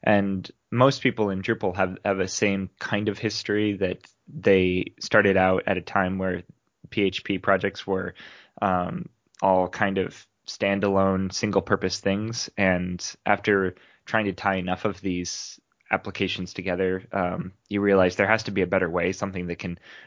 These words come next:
unify all of these different things, like the form software and the image gallery and, you know, a user login that works on everything. And, uh, and today we've got a lot more solutions than we did back then. You know, the content management system was really just kind of,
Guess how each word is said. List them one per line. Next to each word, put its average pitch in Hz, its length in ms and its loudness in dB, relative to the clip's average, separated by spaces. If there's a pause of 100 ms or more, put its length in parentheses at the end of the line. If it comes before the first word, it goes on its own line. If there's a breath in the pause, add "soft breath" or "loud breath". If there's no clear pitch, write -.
unify 98 580 2
all 92 220 2
of 90 160 -4
these 90 300 -6
different 92 340 -4
things, 90 260 -2
like 87 140 -2
the - 80 -6
form 90 360 -2
software 90 440 0
and 87 120 -2
the 87 100 -4
image 85 220 -6
gallery 85 460 0
and, 87 240 -6 (480 loud breath)
you 107 80 -2
know, 87 220 2
a 87 40 4
user 92 360 2
login 85 320 0
that 82 80 0
works 85 240 -2
on 85 100 2
everything. 85 480 0 (760)
And, 104 240 4
uh, 95 260 8 (280)
and 98 360 0 (440)
today 127 240 8
we've 104 160 4
got 95 300 4
a - 20 4
lot 92 240 4
more 98 460 -2
solutions 95 560 -4
than 92 160 2
we 90 80 -2
did 92 180 0
back 85 240 -2
then. 87 240 0
You 90 80 0
know, 90 140 0
the 92 80 0
content 90 380 0
management 90 420 -2
system - 260 -8
was - 160 -8
really 87 160 -2
just 85 160 -8
kind 87 240 -2
of, 85 160 -10